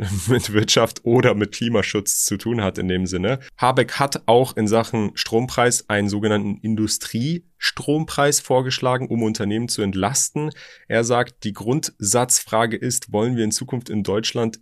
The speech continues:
energieintensive In-, Industrie haben? Ich sage nicht, dass die chemische Industrie, die Kunststoffindustrie dann morgen aus Deutschland verschwindet, aber sie werden dann nicht in den Standorten weiter investieren und perspektivisch dann Deutschland verlassen.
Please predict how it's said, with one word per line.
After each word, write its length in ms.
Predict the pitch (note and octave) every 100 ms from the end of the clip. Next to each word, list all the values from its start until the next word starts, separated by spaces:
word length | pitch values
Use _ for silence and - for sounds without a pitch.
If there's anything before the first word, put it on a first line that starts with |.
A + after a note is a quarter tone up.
| -
energieintensive 960 | G2+ G2 F#2+ A#2+ A#2 G#2 A2 A2 G#2+ G#2
In-, 160 | G2+
Industrie 540 | - A2 G2+ - G2 E2
haben? 500 | - G2 C3 D3+ C#3 - - -
Ich 180 | B2+
sage 300 | C3 A#2+ G#2+
nicht, 500 | G2 A#2 D3+ - -
dass 140 | A2+ A2
die 120 | A2
chemische 420 | - A2+ A#2 -
Industrie, 500 | G#2+ G#2 - A#2 A2+ - - -
die 60 | G#2
Kunststoffindustrie 720 | B2 B2+ A#2+ - A2 - G#2+
dann 160 | G2
morgen 180 | G2+ G#2
aus 120 | G2
Deutschland 300 | G2+ G2+ G2+
verschwindet, 520 | F#2 - A2+ B2+ C3 -
aber 300 | G#2+ A#2 A#2+
sie 140 | G#2
werden 220 | G#2 A2 G2
dann 180 | F#2
nicht 320 | F#2+ B2+ - -
in 80 |
den 140 | G#2 G2
Standorten 580 | - G#2 A2+ G#2 F#2+ F#2+
weiter 240 | G#2+ A2
investieren 360 | G#2 G2+ G#2+ G2
und 100 | -
perspektivisch 640 | F#2+ - F#2+ A2 A2 -
dann 180 | G2 G2
Deutschland 420 | F#2+ F#2+ F#2+ F2+
verlassen. 500 | F2+ F#2+ A2 C#3+